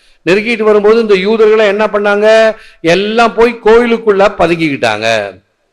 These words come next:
சீக்கியர் கோயிலில் நடப்பட்டது அல்லவா தங்க கோவில், அந்த சீக்கியர்கள்லாம் போய் கோயிலுக்குள்ளார பதுங்கிக்கிட்டாங்க. பதுங்கிட்டு அங்கிருந்து சுடுறான், ராணுவத்தை சுடுறான்.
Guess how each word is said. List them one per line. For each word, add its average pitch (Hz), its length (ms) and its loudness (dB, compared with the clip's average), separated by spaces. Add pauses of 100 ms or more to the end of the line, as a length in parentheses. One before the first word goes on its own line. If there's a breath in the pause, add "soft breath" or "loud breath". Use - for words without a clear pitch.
(300)
சீக்கியர் 190 480 -4
கோயிலில் 151 400 0
நடப்பட்டது 151 440 -2
அல்லவா 165 300 -2
தங்க 151 320 -4
கோவில், 117 560 -4 (100)
அந்த 143 280 -4
சீக்கியர்கள்லாம் 170 480 -2
போய் 165 220 -2
கோயிலுக்குள்ளார 160 580 0
பதுங்கிக்கிட்டாங்க. 139 880 -4 (360)
பதுங்கிட்டு 196 360 0
அங்கிருந்து 226 580 0
சுடுறான், 208 560 -2 (1800)
ராணுவத்தை 170 500 0
சுடுறான். 139 500 -4